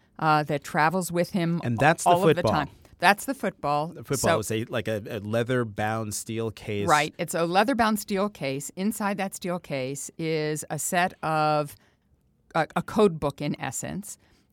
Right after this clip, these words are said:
Speaker 1: uh, where it says you can do this kind of attack or this kind of attack or this kind of an attack. And then he carries with him a plastic card,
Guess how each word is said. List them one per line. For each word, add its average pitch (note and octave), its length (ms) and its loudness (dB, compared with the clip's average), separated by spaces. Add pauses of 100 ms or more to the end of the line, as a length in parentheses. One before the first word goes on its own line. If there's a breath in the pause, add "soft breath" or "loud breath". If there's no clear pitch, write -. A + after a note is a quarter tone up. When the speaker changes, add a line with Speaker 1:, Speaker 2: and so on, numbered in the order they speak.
Speaker 1:
uh, D3+ 200 2
where E3+ 460 2
it E3 140 -6
says E3 420 0
you E3 120 -6
can D#3 160 -6
do D3+ 80 -4
this E3 180 -4
kind F3 220 -2
of D#3+ 40 -2
attack E3 360 -2
or - 80 -6
this E3 180 -4
kind D#3+ 180 -2
of F3 80 -4
attack E3 380 -4
or E3+ 80 -4
this F3 240 -2
kind C#3 240 -2
of C3+ 80 -4
an C3+ 100 -6
attack. C#3 400 -8
And G#3 200 4
then B3 220 4
he D4+ 280 0
carries B3+ 500 -2
with A3+ 240 0
him D#3 320 -4
a E3+ 140 -4
plastic G3+ 640 -6
card, C#3 560 -2